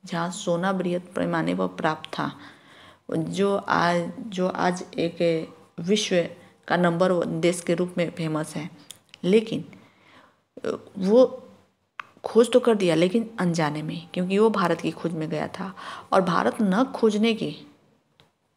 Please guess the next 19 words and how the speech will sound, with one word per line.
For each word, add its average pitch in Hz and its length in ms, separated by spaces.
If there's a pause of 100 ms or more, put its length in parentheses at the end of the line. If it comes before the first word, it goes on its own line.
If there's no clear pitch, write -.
(500)
उसके 196 240
अंदर 190 380
जो 226 500 (1400)
आत्मग्लानि 185 680
थी, 165 160
इसके 165 200
कारण 180 320
उसने 175 280 (100)
आत्महत्या 170 640
भी 143 120
कर - 200
ली। - 180 (680)
बाद 160 340
में 226 220
अमेरिगो 175 600
वेस्पुसी 190 640
जो 185 180
वहाँ 170 340
गया, 156 380